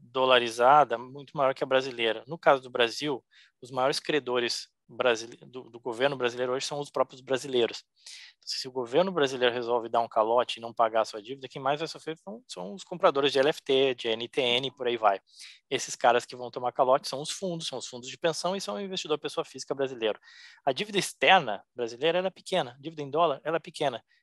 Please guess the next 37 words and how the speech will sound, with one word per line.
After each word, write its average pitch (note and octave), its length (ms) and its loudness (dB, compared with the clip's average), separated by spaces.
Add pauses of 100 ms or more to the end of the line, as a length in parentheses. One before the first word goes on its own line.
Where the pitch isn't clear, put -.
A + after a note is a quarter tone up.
E F#3 40 -6
o F#3 40 -4
Brasil E3+ 200 2
tem E3+ 140 -2
boas D#3 200 4
reservas. B2+ 500 4 (420)
Obviamente, B2 480 -4 (140)
o C#3 60 -14
governo B2 280 -4
pode C#3 200 -4
queimar D3 320 2
essas C#3+ 180 -4
reservas C3 420 2 (380)
fazendo B2+ 500 2
as C3+ 100 -2
estripulias C#3 520 -4
que - 100 -20
quiserem, C3 460 6
né? G#2+ 100 -4 (520)
Infelizmente, C3 640 2
essa A#2 160 2
é - 20 -2
uma A#2+ 120 0
realidade. C3+ 440 6
Aí C3+ 60 4
tiraria C#3 480 6
esse D3 180 -4
colchão C3 480 0
de B2+ 80 -8
liquidez, D3 460 2
só D3+ 100 0
aumentaria D3+ 460 0
esse C3 180 -8
nosso C3 240 -8
risco. B2 340 -10
Mas F3+ 160 -2
hoje, D3+ 240 2